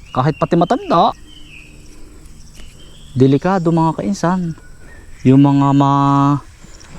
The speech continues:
mga batang, oo nga, at kikita ka ng malaki.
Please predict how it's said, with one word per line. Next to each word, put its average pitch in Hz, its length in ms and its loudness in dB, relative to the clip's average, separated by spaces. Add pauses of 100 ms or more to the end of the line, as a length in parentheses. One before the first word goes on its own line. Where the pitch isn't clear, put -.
(520)
mga 131 240 4
batang, 139 460 -2 (720)
oo 226 260 2
nga, 226 220 0
at - 100 -4
kikita 190 460 -4
ka 180 100 0
ng 180 140 -2
malaki. 147 420 0